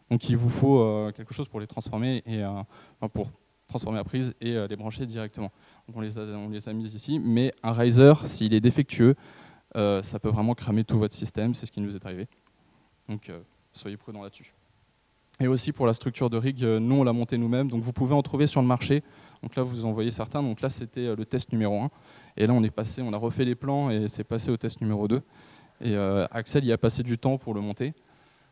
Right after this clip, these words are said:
Euh, voilà, donc c'est beaucoup plus intelligent de le faire vous-même, euh, de bricoler un peu, euh, surtout que sur internet c'est vraiment trop cher. On vous propose des structures mais ça sert à rien, c'est juste pour tenir vos, tenir vos cartes.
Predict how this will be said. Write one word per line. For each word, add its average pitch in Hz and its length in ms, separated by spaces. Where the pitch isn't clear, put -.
Euh, 104 680
voilà, 101 180
donc 107 160
c'est 120 160
beaucoup 123 220
plus 139 140
intelligent 135 520
de 123 140
le 120 40
faire 117 200
vous-même, 135 680
euh, 110 240
de 110 160
bricoler 127 380
un 117 140
peu, - 140
euh, 127 280
surtout 131 340
que 113 180
sur 113 160
internet 113 360
c'est - 200
vraiment 113 360
trop - 160
cher. 95 260
On 127 40
vous 113 100
propose 123 300
des 113 80
structures - 380
mais 104 160
ça - 160
sert 104 140
à 98 60
rien, 87 120
c'est - 160
juste 110 360
pour - 180
tenir 101 200
vos, 101 280
tenir 104 260
vos 101 140
cartes. - 280